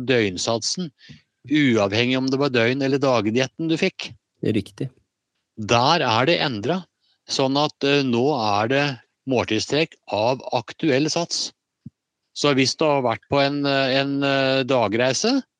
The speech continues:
Speaker 1: eh, du har fått en, eh, du har vært borte i fjorten timer, altså ikke
Speaker 2: Mhm.
Speaker 1: overnatting, eh, og du har fått en middag, så er jo utgangspunktet seks hundre og tre,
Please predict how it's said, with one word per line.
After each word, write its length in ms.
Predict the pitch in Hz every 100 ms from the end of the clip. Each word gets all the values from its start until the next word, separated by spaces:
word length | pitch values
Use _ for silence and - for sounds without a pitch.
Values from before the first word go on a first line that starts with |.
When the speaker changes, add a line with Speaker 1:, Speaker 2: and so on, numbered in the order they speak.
| _ _ _ _ _ -
Speaker 1:
eh, 400 | 131 131 127 127
du 120 | 127
har 100 | 139
fått 320 | 135 120 _
en, 240 | 131 131 131
eh, 520 | 131 127 123 127 123
du 80 | 127
har 120 | 131
vært 40 | 127
borte 280 | 120 - 135
i 280 | 127 127 123
fjorten 340 | 131 - 120
timer, 320 | 127 117 202 226 - _ _ _ _ _ _ _ 117
altså 140 | 120
ikke 160 | 95 135
Speaker 2:
Mhm. 20 |
Speaker 1:
overnatting, 760 | 117 110 113 113 180 254 247 190
eh, 500 | 139 127 127 127 123
og 140 | 131
du 60 | 139
har 60 | 135
fått 220 | 117 -
en 100 | 131
middag, 340 | 123 131 214
så 120 | 202 156
er 100 | 160
jo 80 |
utgangspunktet 520 | 104 107 95 117 131 135
seks 260 | 123 -
hundre 180 | 120 104
og 80 | 113
tre, 300 | 139 202